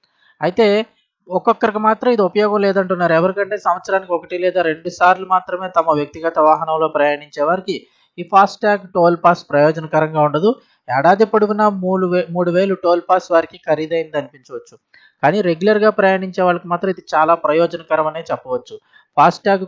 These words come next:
కోసం ఈ కొత్త నిబంధన ప్రవేశపెట్టడంతో ప్రభుత్వానికి కూడా టోల్ వసూలు చేయడం సులభం అవుతుంది అంటున్నారు. ఇక టోల్ ప్లాజాల వద్ద క్యూలు కూడా తగ్గుతాయి. వార్షిక టోల్ పాస్తో పాటు ప్రభుత్వం ఒక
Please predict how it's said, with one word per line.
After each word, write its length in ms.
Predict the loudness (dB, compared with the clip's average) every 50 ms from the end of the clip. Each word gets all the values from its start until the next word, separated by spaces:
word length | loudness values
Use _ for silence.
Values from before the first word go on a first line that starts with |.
| -2 0
కోసం 260 | 0 0 0 -4 -8 -8 -8
ఈ 40 | -4 0 0
కొత్త 240 | 0 2 0 -4 -4 -2
నిబంధన 320 | 0 0 0 0 -2 -4 -2 -2
ప్రవేశపెట్టడంతో 840 | 0 0 0 -2 -2 -2 -4 -4 -4 -2 -4 -4 -4 0 0 0 0 0 _ _ _ _ _ _ _ _ 0
ప్రభుత్వానికి 520 | 0 0 0 0 0 2 2 2 2 0 -2
కూడా 140 | 2 2 2 0 0 0
టోల్ 220 | 2 2 2 2 0
వసూలు 220 | 0 -2 -4 -4 -2
చేయడం 200 | -2 -2 -2 -2 -4 -2
సులభం 260 | -2 -2 -2 -4 -4 -6 -6
అవుతుంది 240 | -6 -8 -12 -12 -14
అంటున్నారు. 380 | -16 -16 -16 -10 -10 -10 -10 -10 _ _ -20 -20 -20 -16 -8 -2
ఇక 80 | -2 -2 2 4
టోల్ 220 | 4 4 4 2 2 4
ప్లాజాల 300 | 4 4 4 2 0 0 0
వద్ద 120 | -2 -4 -8 -6
క్యూలు 200 | -6 -6 -6 -4 -2
కూడా 140 | -2 -2 0 0 -2
తగ్గుతాయి. 460 | -4 -4 -6 -4 -2 -2 0 0 -2 -4 _ _ _ _ _ _ 2
వార్షిక 420 | 4 4 4 2 -2 -6 -4 -4 -4 0 2
టోల్ 220 | 2 4 4 2 2 4
పాస్తో 320 | 4 4 4 2 0 -2 -2 2
పాటు 240 | 2 0 0 2 -2 -4 -4 -2
ప్రభుత్వం 460 | 0 0 0 0 -2 _ -8 -8 -8 -4 -2 -4
ఒక 120 | -2 -2